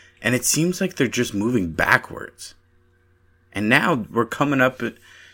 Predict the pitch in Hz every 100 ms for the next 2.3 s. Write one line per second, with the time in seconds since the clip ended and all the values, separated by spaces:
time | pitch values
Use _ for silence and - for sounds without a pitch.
0 | - 107 107 - 165 165 156 151 147 143
1 | 120 107 135 143 120 143 139 127 110 123
2 | 135 82 71